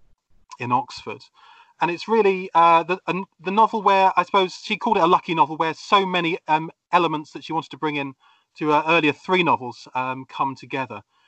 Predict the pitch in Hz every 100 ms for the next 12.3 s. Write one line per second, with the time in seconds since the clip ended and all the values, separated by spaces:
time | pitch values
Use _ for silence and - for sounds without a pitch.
0 | _ - 156 190 156 170 160 156 165 156
1 | 165 165 151 131 135 - 123 110 110 _
2 | _ _ - 143 165 147 156 143 147 143
3 | 139 - - - 135 135 143 - 165 147
4 | 156 147 139 147 143 139 - 147 135 135
5 | 156 147 139 131 139 123 127 120 - 131
6 | _ _ - _ 135 143 143 131 - 143
7 | 127 - _ _ _ _ _ - 135 131
8 | 139 131 135 - 117 113 110 - 107 -
9 | - _ _ - 143 147 170 156 151 127
10 | 156 147 - 147 139 139 131 135 127 156
11 | 147 156 139 185 170 143 135 175 147 147
12 | 143 135